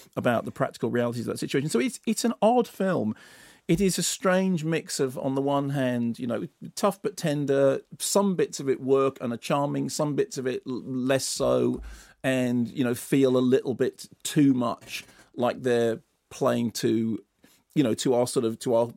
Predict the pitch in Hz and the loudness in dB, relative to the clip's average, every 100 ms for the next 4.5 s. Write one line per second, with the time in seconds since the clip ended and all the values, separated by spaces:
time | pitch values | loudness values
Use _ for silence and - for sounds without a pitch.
0 | - 101 107 - 131 - 117 127 123 113 | -4 -2 -2 2 0 0 -4 -2 -2 -2
1 | 117 117 127 - 135 131 - - 127 123 | -4 -4 -6 0 0 0 -6 -4 0 -2
2 | 127 123 107 104 135 143 - 196 165 151 | 0 0 0 0 0 2 2 2 2 0
3 | 110 113 135 - - - 117 117 113 - | -2 -2 0 -2 -6 -10 -2 0 0 -4
4 | 107 110 - 117 82 | -4 -4 -4 -4 -4